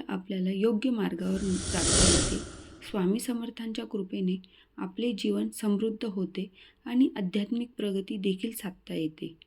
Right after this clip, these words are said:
आपण हे सर्व नियम पाळून स्वामी समर्थांची सेवा करण्याची सुरुवात करूया आणि त्यांच्या कृपेचा अनुभव घेऊया. मित्रांनो, जर हा व्हिडिओ तुम्हाला आवडला असेल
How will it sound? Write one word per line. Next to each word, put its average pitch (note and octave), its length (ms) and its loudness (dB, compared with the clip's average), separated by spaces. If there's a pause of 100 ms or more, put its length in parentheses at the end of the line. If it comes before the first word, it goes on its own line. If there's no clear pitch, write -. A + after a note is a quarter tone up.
(540)
आपण F#3 360 -6
हे A3 200 2
सर्व B3 340 0
नियम A#3+ 400 0
पाळून A3 340 0 (380)
स्वामी G3+ 420 0
समर्थांची A3 800 -4 (300)
सेवा G3 360 -4
करण्याची G3+ 640 -4 (260)
सुरुवात G3 500 -4
करूया E3+ 340 2 (480)
आणि A#3+ 180 2
त्यांच्या A3 420 -2
कृपेचा G3+ 480 -2 (100)
अनुभव G3+ 440 6
घेऊया. E3 380 -4 (760)
मित्रांनो, A3+ 580 2 (320)
जर B3+ 120 2
हा B3 180 0
व्हिडिओ A3 360 4
तुम्हाला G#3+ 520 0
आवडला F#3+ 420 0
असेल F#3 360 -2